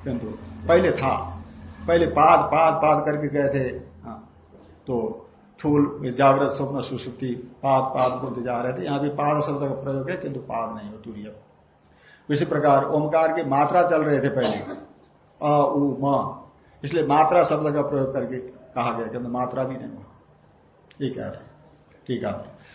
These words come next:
न च पादा मात्रा से, वास्तव में जो तुरीय आत्मा में न पाद है न मात्रा है,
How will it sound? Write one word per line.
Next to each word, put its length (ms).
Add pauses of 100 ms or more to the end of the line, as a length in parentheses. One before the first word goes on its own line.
(340)
न 100
च 100
पादा 560
मात्रा 400
से, 180
वास्तव 400
में 80
जो 140
तुरीय 300
आत्मा 320
में 80
न 120
पाद 360
है 160
न 100
मात्रा 300
है, 160